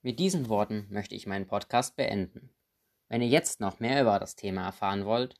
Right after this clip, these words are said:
stehen euch noch weitere Podcasts unserer Reihe Glück im Schulalltag zur Verfügung. Weiterhin ist das Buch You Thrive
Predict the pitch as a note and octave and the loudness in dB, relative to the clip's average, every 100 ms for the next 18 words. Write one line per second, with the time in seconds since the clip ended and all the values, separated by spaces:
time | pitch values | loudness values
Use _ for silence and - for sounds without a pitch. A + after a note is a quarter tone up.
0 | _ _ - C#3+ B2+ G#2+ G#2 F#2 G2 A#2 | _ _ 0 2 4 2 -2 2 2 4
1 | B2 - G2+ - G2+ G2+ - G2 F#2+ F2 | 0 -2 -6 -2 -2 -2 -4 -8 -4 -2
2 | F2+ E2+ F2+ F#2+ G2+ G#2+ _ _ - C#3 | -2 -2 0 0 -2 -6 _ _ -4 -2
3 | D#3+ D3+ C3+ A#2 G#2 G2 G2+ G#2+ - B2 | 0 -2 -2 2 2 2 0 -2 -2 -4
4 | C3 - G#2 - - _ _ _ _ _ | -4 -4 -6 -6 -14 _ _ _ _ _
5 | _ _ _ C#3+ G3 D3 A#2+ A2 - G#2 | _ _ _ 2 2 2 0 0 -2 -6
6 | - B2 B2 B2 E3 - G#2+ F#2+ G#2+ | -2 0 0 0 -2 0 2 4 4